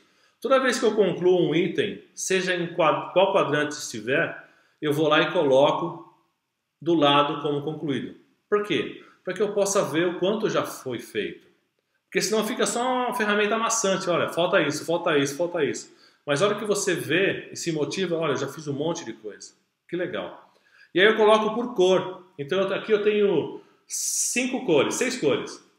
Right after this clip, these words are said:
Então, uma é da família, o outro é do esporte e saúde, que eu, eu gosto, corro, ando de bicicleta. O outro é da empresa, da minha empresa F dois A dois.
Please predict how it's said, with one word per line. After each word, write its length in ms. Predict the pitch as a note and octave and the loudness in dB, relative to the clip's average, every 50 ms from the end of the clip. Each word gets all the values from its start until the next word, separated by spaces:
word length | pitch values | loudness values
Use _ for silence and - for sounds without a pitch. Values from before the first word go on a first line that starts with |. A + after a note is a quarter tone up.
| _ _ | _ _
Então, 360 | - F3 D3 A#2+ A2+ - - - | -2 0 0 0 -2 -4 -4 -2
uma 220 | G3 A3 A#3+ A3+ | -2 0 0 0
é 20 | G#3+ | 2
da 140 | G3 F3+ - | 2 2 2
família, 720 | - E3+ D3 C#3 D3 D#3+ F3 F3 F3+ F#3 F#3 - - - - _ _ _ _ _ _ _ _ _ _ _ _ - | 2 0 0 0 2 0 0 0 0 -2 -4 -6 -12 -16 -20 _ _ _ _ _ _ _ _ _ _ _ _ -4
o 100 | C#3+ E3 | 2 4
outro 200 | G3+ G#3+ G#3 G#3+ | 4 4 4 4
é 40 | F#3+ | 2
do 120 | E3 E3 | 2 2
esporte 380 | D3 - - - D#3+ E3 D#3+ D#3+ | -2 -2 -2 0 2 2 2 2
e 20 | - | 0
saúde, 400 | D3 C3 C#3+ D#3+ D#3+ D3+ - - | 2 2 4 2 2 0 -2 -4
que 60 | C#3+ | -4
eu, 240 | B2+ A#2 A2+ - - | -4 -4 -6 -10 -10
eu 120 | - B2 B2 | -10 -8 -6
gosto, 800 | B2 A#2+ C3+ D#3 E3+ E3+ - - - B2 A2 G2+ G2 G2 F#2+ _ _ _ _ _ _ _ _ _ _ | -2 -2 0 0 -2 -4 -6 -8 -8 -6 -6 -6 -8 -12 -16 _ _ _ _ _ _ _ _ _ _
corro, 440 | - D3 E3 D#3 B2 A2+ G#2+ G#2+ | -4 -2 -2 -2 -2 -4 -6 -6
ando 120 | A#2 A#2+ A#2+ | -8 -8 -10
de 20 | |
bicicleta. 680 | A2+ - - - - C3 D3 D#3 - - E3 D#3+ - - - _ _ _ _ _ _ - | -10 -12 -14 -8 -4 -2 -2 -2 -2 -4 -6 -8 -10 -12 -20 _ _ _ _ _ _ -4
O 120 | C#3+ D#3+ | 0 2
outro 200 | F#3+ G#3 G3+ G3 | 4 4 4 4
é 60 | F3+ | 2
da 160 | D3+ D#3 D#3+ E3 | 2 2 2 2
empresa, 640 | D#3+ D#3 D#3 D3+ E3 F#3 G3 F#3+ G3+ G3+ G3+ - - - | 2 0 0 0 2 2 2 0 -2 -4 -6 -8 -10 -6
da 120 | C3 C3 | -4 -4
minha 180 | C#3 D#3 E3+ D#3+ | -2 -2 -4 -4
empresa 300 | C3+ C#3+ C#3+ C#3 C#3 C#3 | 0 0 0 0 0 -2
F 100 | - - | -6 -8
dois 200 | - A#2+ A2 A2 | -8 -8 -8 -6
A 60 | A2 | -8
dois. 500 | G2+ G2+ A2+ B2 C#3 C#3+ C#3+ - - - | -8 -8 -6 -4 -4 -4 -4 -6 -12 -20